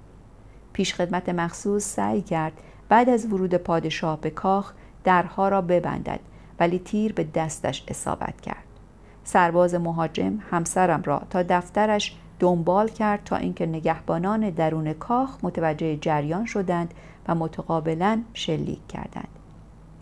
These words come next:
در این تیراندازی شدید دو تن از مأمورین امنیتی،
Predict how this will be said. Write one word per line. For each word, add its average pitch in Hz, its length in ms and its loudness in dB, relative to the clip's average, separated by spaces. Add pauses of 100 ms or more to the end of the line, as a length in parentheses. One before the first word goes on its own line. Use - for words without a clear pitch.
(100)
در 170 120 6
این 175 160 -2
تیراندازی 165 720 -2
شدید 175 480 -2 (440)
دو 254 140 4
تن 214 220 -2
از 175 200 -2
مأمورین 165 580 -2
امنیتی، 165 800 -4